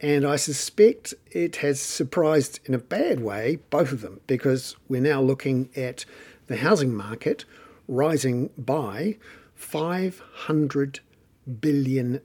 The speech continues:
dollars in the last eighteen months. That means that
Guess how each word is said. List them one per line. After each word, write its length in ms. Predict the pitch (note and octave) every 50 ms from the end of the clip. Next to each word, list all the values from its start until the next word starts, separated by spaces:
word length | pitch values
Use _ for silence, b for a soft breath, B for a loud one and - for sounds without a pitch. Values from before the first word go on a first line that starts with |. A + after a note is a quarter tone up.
| - C3
dollars 800 | G#2+ B2+ B2 C3 A2+ - - F3+ G3 G3+ - - - - - - - _ _ _ - _ _ - - - -
in 140 | B2+ B2
the 100 | A#2 A2+
last 360 | A2 A2 A2 A2 A2+ - - - -
eighteen 340 | A#2+ A2 - - G#2+ G#2+ G2+
months. 380 | G2 F2+ - - - - - -
That 240 | - C#3 D3 D3
means 420 | C#3+ C#3 C#3+ C3+ C3+ C3 C3 - -
that 220 | - B2 B2 -